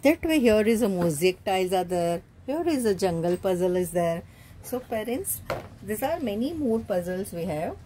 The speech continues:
So parents, jigsaw puzzle play a very crucial role in the overall development of the child. Puzzles,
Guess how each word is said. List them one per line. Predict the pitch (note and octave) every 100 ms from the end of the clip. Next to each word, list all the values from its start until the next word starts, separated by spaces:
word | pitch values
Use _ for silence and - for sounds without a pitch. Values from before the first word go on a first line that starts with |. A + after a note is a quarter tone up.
| - - - - - - -
So | G#3 D4+ B4 - -
parents, | E3 F3 B3 G4+ - - - - F3+
jigsaw | G3+ A3+ F#4+ G4+
puzzle | D4+ A#3 B3
play | A3+ G3+
a |
very | F#3+ F3+ A#3+ -
crucial | F#3+ F#3+ - F#3
role | F3 E3+ E3+ -
in | F3
the | D#3+ -
overall | G3 G#3+ A3+ A3+
development | G3 D#3 F3 - F3+ F3
of | D#3+ D3
the | D#3
child. | - C#3 B2 - - - - - - -
Puzzles, | F3 D#3+ F#3 D4+ -